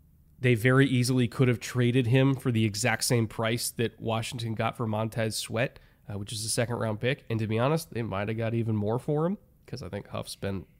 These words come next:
an even better player than Sweat this year. Not by much 'cause Sweat's been good, but, like, Huff has been that dude. Um,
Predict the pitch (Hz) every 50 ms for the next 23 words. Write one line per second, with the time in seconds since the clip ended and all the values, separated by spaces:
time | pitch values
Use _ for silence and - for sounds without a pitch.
0 | _ - - 90 78 104 104 110 101 - - - - 113 113 - 127 123 127 135
1 | 135 135 - - - 131 123 117 - - 139 131 - - 139 135 - - 160 160
2 | - - - 240 214 - 156 131 120 113 123 - - - - - 120 - - 127
3 | 120 - - 117 110 107 104 110 120 147 - - 107 98 - - - - - -
4 | - - _ _ - - 98 90 - - - - 135 131 120 - 127 101 - 127
5 | 117 110 101 98 95 - - 107 107 - - - 107 107 113 131 151 165 - -
6 | - - - - _ _ _ _ _ - - - - 95 92 92 95 -